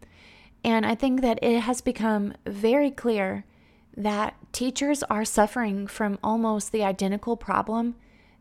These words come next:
that people were trying to help doctors with, like, to an eerie degree. So let's talk about that.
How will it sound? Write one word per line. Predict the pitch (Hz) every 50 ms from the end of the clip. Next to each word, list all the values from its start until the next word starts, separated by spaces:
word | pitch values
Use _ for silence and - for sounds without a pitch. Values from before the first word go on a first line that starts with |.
| -
that | - 196 208 208 202 208 - - _ _ _ - _ - _ _ _ _ _ -
people | - - - 240 - 247 247 233
were | 214 220 202 196 196 190 - - - - _ - _
trying | - - - 202 202 202
to | 208 220
help | 196 196 - -
doctors | - 180 175 175 - - 190 175 170 190
with, | 180 - - 180 - - - - _ -
like, | - 190 196 -
to | - - 262
an | 262 240 - -
eerie | 214 202 202 202 196
degree. | 190 185 175 - 156 135 - - -
So | - - - 214 214
let's | 143 - 220 240 233 - -
talk | - - - 202 208 190
about | - 180 175 - - -
that. | - - -